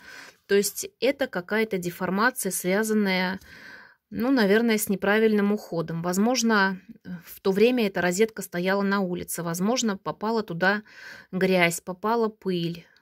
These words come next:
Вот что-то такое с ней произошло. И вот с двух сторон эти листья, а, стали,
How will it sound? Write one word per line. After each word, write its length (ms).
Вот 440
что-то 300
такое 360
с 100
ней 140
произошло. 680
И 80
вот 180
с 20
двух 280
сторон 480
эти 260
листья, 600
а, 260
стали, 600